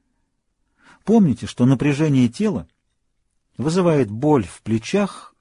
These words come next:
и нервную усталость. Четвертое.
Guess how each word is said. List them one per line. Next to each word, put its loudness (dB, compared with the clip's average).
и 0
нервную 2
усталость. -8
Четвертое. 2